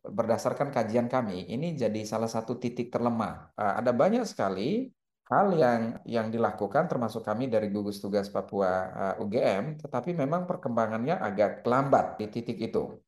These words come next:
Kalau memang ingin benar-benar ada akselerasi kesejahteraan rakyat, maka salah satu kuncinya adalah benahi tata kelola pemerintahan, sambil juga kalau kami berpikir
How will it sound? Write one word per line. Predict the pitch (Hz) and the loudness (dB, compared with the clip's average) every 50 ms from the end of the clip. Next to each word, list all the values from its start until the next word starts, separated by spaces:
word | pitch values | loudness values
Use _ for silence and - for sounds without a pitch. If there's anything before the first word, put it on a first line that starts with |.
| _ _ | _ _
Kalau | - - 117 120 123 123 | -4 -2 2 2 2 2
memang | 123 123 120 120 123 120 120 120 117 117 117 - | 2 -2 -2 0 0 0 0 0 -2 -4 -4 -4
ingin | 135 151 180 143 123 143 | -4 -2 0 0 0 0
benar-benar | 127 120 123 117 120 117 120 117 | 0 0 0 0 2 0 2 2
ada | 107 110 110 - - | 2 2 2 2 0
akselerasi | - - - - 127 113 110 107 104 101 - - 127 117 | -2 -4 -4 -4 -2 0 2 2 2 0 -2 -6 -6 -8
kesejahteraan | - - 101 107 104 - - 104 107 107 | -8 -2 0 2 2 2 0 -2 -2 0
rakyat, | 101 101 90 - - 85 80 101 117 - - | -2 -2 -4 -4 -4 -2 0 0 0 -2 -4
maka | 110 101 - 127 127 | -6 -4 -4 -4 -2
salah | - 131 120 113 - | -2 -2 -2 -2 -4
satu | 113 110 - - 107 104 107 - - | -6 -8 -4 -4 -4 -4 -4 -8 -14
kuncinya | _ - - 185 180 240 233 190 107 104 - | _ -6 -6 -2 -2 -2 0 0 0 0 0
adalah | - 107 101 107 117 120 113 | -2 -2 0 0 0 2 0
benahi | 104 113 113 110 113 135 | 0 0 0 0 -2 -2
tata | 135 - 113 - 104 101 - | -4 -4 -4 -4 -6 -2 0
kelola | 113 107 107 98 95 95 98 104 - - - | 2 4 4 4 4 2 0 -4 -10 -12 -8
pemerintahan, | - 107 104 107 98 98 101 92 90 98 127 156 190 196 - - - - _ | -6 -4 -2 -2 -2 -2 -4 -4 0 2 2 2 2 0 -4 -6 -12 -18 _
sambil | - - - 139 143 165 180 220 240 190 | -8 -2 0 0 2 4 4 4 4 4
juga | 165 190 180 170 202 226 262 262 254 | 2 0 2 4 4 6 6 4 2
kalau | - 160 135 135 139 135 131 131 | 2 0 2 4 4 4 4 2
kami | - 123 113 113 113 135 165 190 226 240 233 | -2 -4 -2 -2 -4 -4 -4 -4 -4 -4 -6
berpikir | - - 123 - - - 190 180 - - 113 104 104 120 160 180 - | -4 0 2 2 2 2 -2 -6 -6 -4 -2 0 0 0 0 -2 -4